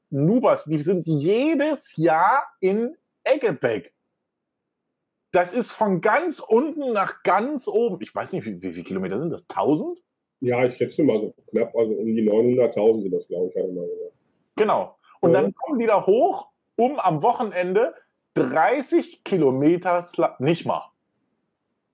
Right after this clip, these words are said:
Speaker 1: Was fahren wir da oben? Drei Kilometer pro Runde? Neun, achtzehn Kilometer Slalom zu fahren.
Speaker 2: Ja, oben fährst du, ist ja nicht so zweimal, die fahren ja drei Wertungsläufe, was war das, Eggebeck?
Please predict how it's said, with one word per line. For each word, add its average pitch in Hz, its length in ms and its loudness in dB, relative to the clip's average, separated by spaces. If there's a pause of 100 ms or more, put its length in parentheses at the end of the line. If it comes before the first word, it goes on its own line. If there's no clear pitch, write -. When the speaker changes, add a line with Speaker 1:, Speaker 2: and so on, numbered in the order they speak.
Speaker 1:
Was 135 120 -6
fahren 226 280 -4
wir 180 100 -2
da 135 160 -4
oben? 120 340 -6 (100)
Drei 156 320 0
Kilometer 196 640 -2
pro 185 200 0
Runde? 220 440 0 (200)
Neun, 185 380 0
achtzehn 220 540 -2
Kilometer 190 520 0
Slalom 110 440 0
zu 85 120 -8
fahren. 82 220 -8
Speaker 2:
Ja, 127 80 4
oben 135 180 4
fährst 147 280 4
du, 127 40 2
ist 123 120 0
ja 147 80 4
nicht 120 180 2
so 107 80 -4
zweimal, 120 540 2
die 110 180 -8
fahren 131 180 0
ja 120 80 4
drei 113 300 0
Wertungsläufe, 123 680 2
was 104 160 2
war 110 100 0
das, 127 320 -2
Eggebeck? 127 500 -4